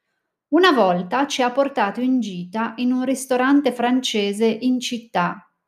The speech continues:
dove abbiamo potuto assaggiare le famose lumache. Non posso dire che mi siano proprio piaciute, ma è stata sicuramente un'esperienza indimenticabile.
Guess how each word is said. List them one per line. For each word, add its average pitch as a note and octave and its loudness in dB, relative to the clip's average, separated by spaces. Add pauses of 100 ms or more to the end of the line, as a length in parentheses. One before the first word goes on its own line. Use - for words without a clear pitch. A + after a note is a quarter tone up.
(440)
dove C4 4
abbiamo C#4+ 4
potuto B3 -2
assaggiare A3+ 0
le G#3 0
famose A#3 0
lumache. F#3+ -8 (880)
Non C#4 4
posso E4+ 2
dire A#3 2
che A#3 -6
mi G#3+ -2
siano A3+ 0
proprio A#3 0
piaciute, F#3 -10 (420)
ma B3 2
è C4 4
stata C#4 0
sicuramente C4 2
un'esperienza A#3 2
indimenticabile. A3+ 0